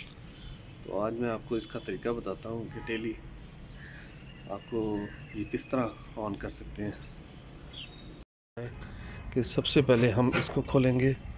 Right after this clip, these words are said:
फिर उसके बाद हम ये इसका switch जो है, ये अभी अपनी जगह पे ठीक है। और ये जो knob है, इसको हम ऐसे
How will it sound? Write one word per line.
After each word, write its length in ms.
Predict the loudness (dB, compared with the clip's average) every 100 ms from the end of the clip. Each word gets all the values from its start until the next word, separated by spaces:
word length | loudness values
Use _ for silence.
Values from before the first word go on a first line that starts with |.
| -8 -8 -8 -8 -8 -10 -4 2
फिर 120 | 4
उसके 300 | 4 2 4
बाद 440 | 6 6 6 4 2
हम 180 | 4
ये 100 | 4
इसका 220 | 2 2 2
switch 240 | 4 4
जो 200 | 6 6
है, 120 | 8
ये 300 | 8 6 4 0 -2
अभी 220 | 2 6
अपनी 280 | 4 4 2
जगह 240 | 4 4 2
पे 160 | 0
ठीक 360 | 0 2 2 2
है। 100 | 0 -4 -12 -12 -10 -10 -10 -10 -10 0
और 80 | 0
ये 220 | 8 8
जो 140 | 10 8
knob 380 | 10 10 10
है, 220 | 8 6 4 0
इसको 280 | 2 4
हम 240 | 6 4 4
ऐसे 480 | 2 4 4 4